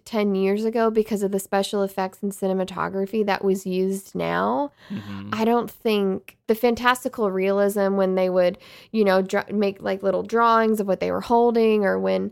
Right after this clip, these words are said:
Speaker 1: Vanessa, no.
Speaker 2: Nina?
Speaker 1: Nina, when Nina drew the subway map on the chain
Speaker 2: Oh,
Speaker 1: link
Speaker 2: yeah, yeah.
Speaker 1: fence, I don't think it would have looked as good ten years ago.
Speaker 2: Yeah.
Speaker 1: And the whole scene where they tilted and they were dancing on the wall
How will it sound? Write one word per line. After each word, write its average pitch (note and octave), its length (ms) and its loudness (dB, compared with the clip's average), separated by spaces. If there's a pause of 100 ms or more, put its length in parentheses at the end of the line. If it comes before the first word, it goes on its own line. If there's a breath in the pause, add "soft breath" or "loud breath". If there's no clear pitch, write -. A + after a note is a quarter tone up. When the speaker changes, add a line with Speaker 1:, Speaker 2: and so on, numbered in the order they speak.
Speaker 1:
Vanessa, A3 640 -2 (120)
no. G#3+ 280 -8 (340 loud breath)
Speaker 2:
Nina? D3+ 340 -8 (100)
Speaker 1:
Nina, B3 520 4
when A#3+ 160 2
Nina B3 260 2
drew A3+ 240 4
the G3+ 80 0
subway A3 460 0
map A3+ 340 -2
on G3 80 0
the F#3+ 80 -2
chain G3+ 240 -4
Speaker 2:
Oh, G3+ 40 0
Speaker 1:
link G3 160 -4
Speaker 2:
yeah, G3+ 60 -4 (100)
yeah. G#3 40 0
Speaker 1:
fence, - 260 -8 (380 loud breath)
I D4 120 -2
don't D#4 200 -4
think C#4 140 -4
it - 80 -4
would A3 100 2
have F#3+ 100 4
looked G3 300 0
as D#3+ 180 -6
good E3+ 240 -2
ten D#3+ 280 -10
years - 260 -10
ago. - 420 -12
Speaker 2:
Yeah. G2 440 -10
Speaker 1:
And A3+ 100 4
the A3 60 2
whole A3+ 180 0
scene A#3+ 280 -4
where G#3 120 0
they G3 140 -2
tilted G#3+ 520 -6
and G3+ 100 -2
they G3 100 -2
were F#3 100 -4
dancing G3 460 -6
on F#3+ 120 -4
the F#3+ 80 -6
wall G#3 720 -6